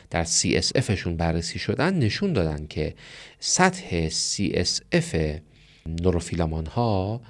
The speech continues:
شش ماه بعد از درمان با مزانکایمال استم سل اینتراتکال کاهش پیدا می‌کنه و این سطح برای اونهایی که درمان اینتراتکال دریافت کرده بودن تا پنجاه درصد می‌تونه که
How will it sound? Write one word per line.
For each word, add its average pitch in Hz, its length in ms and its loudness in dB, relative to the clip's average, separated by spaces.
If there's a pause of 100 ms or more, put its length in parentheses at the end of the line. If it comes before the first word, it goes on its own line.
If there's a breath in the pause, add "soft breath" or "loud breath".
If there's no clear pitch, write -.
(580 loud breath)
شش - 460 0
ماه 82 200 2
بعد 85 200 2
از 80 200 -2
درمان 95 580 2
با 82 160 -2
مزانکایمال 82 540 -2
استم 80 340 -4
سل 87 420 2
اینتراتکال 92 1040 -2 (500 loud breath)
کاهش 123 360 4
پیدا 78 280 2
می‌کنه - 360 -10 (280)
و 92 340 2 (120)
این 160 180 0
سطح 85 360 -2 (140)
برای 98 300 2
اونهایی 87 460 -4
که - 160 -8
درمان 85 400 -2
اینتراتکال 90 680 -2
دریافت 82 520 -4
کرده 87 300 -2
بودن 98 260 -4
تا 139 140 -6
پنجاه 101 520 -2
درصد 104 680 -2 (420 loud breath)
می‌تونه 98 380 -2
که 90 580 0